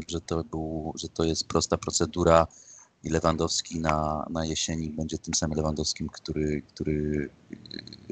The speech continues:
e, rozwalał, e, boiska Bundesligi na, na jesie-, na, na jesieni. E, czyli że wiosną nie,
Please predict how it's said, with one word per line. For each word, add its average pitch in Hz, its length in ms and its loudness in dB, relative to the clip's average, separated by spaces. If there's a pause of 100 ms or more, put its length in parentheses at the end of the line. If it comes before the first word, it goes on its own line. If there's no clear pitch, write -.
(640)
e, 85 80 -2
rozwalał, 76 840 6
e, 76 300 0 (140)
boiska 80 400 2
Bundesligi 76 640 -4
na, 71 360 -2 (220)
na 76 80 -6
jesie-, 73 320 -6 (300)
na, 76 260 2
na 76 100 2
jesieni. 73 360 0 (680)
E, 69 440 2
czyli 78 260 2
że 76 180 4
wiosną 73 440 2
nie, 71 320 0